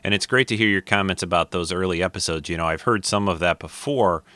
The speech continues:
of how much Gene Roddenberry worked on the, you know, the first season. And I think, you know, that's so important to, you know, that it set the tone for those characters, set the way they would interact with each other, the dialogue itself.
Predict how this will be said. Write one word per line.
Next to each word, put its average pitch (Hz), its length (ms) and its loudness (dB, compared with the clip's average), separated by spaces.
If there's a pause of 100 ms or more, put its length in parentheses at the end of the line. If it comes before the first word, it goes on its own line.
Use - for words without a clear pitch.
(280)
of 87 160 -2
how 98 120 4
much 92 240 -2
Gene 90 180 0
Roddenberry 82 640 2
worked 87 400 -2
on 78 180 -2
the, 71 200 -6 (100)
you 87 80 -10
know, 73 160 -8
the 71 80 -12
first - 360 -2
season. 101 600 0 (420)
And 98 140 -4
I 104 60 -2
think, 214 420 -4 (100)
you 92 200 -6
know, 110 80 -2
that's 110 200 -2
so 143 180 4
important 123 420 2
to, 92 420 0
you 101 140 -8
know, 95 140 -4
that 90 100 -4
it 73 120 -6
set - 280 0
the 98 80 -4
tone 117 500 0
for 95 500 2 (320)
those 92 260 2
characters, 101 760 2
set - 260 0
the 95 60 0
way 87 200 0
they 82 160 -2
would 80 320 -4 (440)
interact 92 480 4
with 90 140 -2
each 85 160 -6
other, 87 580 2
the 82 100 -6
dialogue 85 520 4
itself. 85 640 0